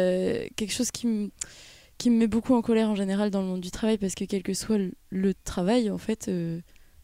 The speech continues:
c'est quatre-vingt-dix-neuf pour cent, euh, du, enfin, du temps, il y a, il y a, il y a des soucis, euh, d'inégalité. Euh, pa-, par exemple, là, les chiffres que tu viens de citer, moi, ça me sidère. On est déjà tous en train de se battre pour pas avoir une réforme, mais en plus de ça, c'est la double peine pour les femmes, quoi. Genre,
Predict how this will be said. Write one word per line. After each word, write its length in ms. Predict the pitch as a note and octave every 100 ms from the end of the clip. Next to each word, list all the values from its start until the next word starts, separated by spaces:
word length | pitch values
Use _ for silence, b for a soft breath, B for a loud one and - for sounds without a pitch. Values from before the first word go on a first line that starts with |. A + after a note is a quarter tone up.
| - -
c'est 920 | - - F#3 D#3+ D3 C#3+ C#3+ C#3+ D3 - - - -
quatre-vingt-dix-neuf 800 | - A3 - F#3+ F#3+ F3+ F#3 F3
pour 240 | - F3+ -
cent, 340 | - G#3+ G3
euh, 200 | E3 E3+ F3 B B B B -
du, 180 | F3 -
enfin, 300 | - - F3
du 100 | E3
temps, 140 | E3 A3+
il 100 | G3
y 80 |
a, 160 | D#3 -
il 80 | E3
y 60 |
a, 100 | E3+ - - G#3+ - A#3+
il 60 |
y 20 |
a 40 | F3+
des 140 | D#3+
soucis, 480 | D#3+ - - G#3+ G#3
euh, 240 | F3 E3 E3 B B B
d'inégalité. 880 | - G#3 F3+ E3 E3+ A3 G#3 G#3 G#3
Euh, 140 | F3+ E3
pa-, 140 | E3+
par 160 | F3 F#3+
exemple, 300 | G3 G#3+ G#3
là, 280 | F#3 E3
les 100 | E3+
chiffres 200 | F3 A3
que 100 | -
tu 140 | G#3 E3+
viens 140 | D#3
de 40 | D#3
citer, 200 | - A3+
moi, 100 | D3+
ça 160 | -
me 40 | D#3
sidère. 380 | - A3 A#3 G#3+ B B B
On 80 | G3
est 60 | G#3
déjà 260 | G#3+ A3
tous 220 | A#3+ A#3+ A#3+
en 60 |
train 160 | A3 C#4
de 80 | A#3+
se 100 | G#3
battre 300 | G#3 A#3 -
pour 140 | G#3+
pas 100 | -
avoir 180 | G#3+ G3
une 120 | F#3
réforme, 480 | F#3 G3 B3 C#4 B3
mais 80 | F#3
en 120 | G#3+
plus 240 | - B3
de 100 | G#3+
ça, 140 | G#3+ C#4
c'est 140 | -
la 100 | E3
double 300 | E3 F#3+ A3
peine 180 | A3+ A3
pour 120 | F#3+
les 80 | F#3
femmes, 280 | C#4 C#4 A3+
quoi. 200 | G3+ G3
Genre, 220 | F3+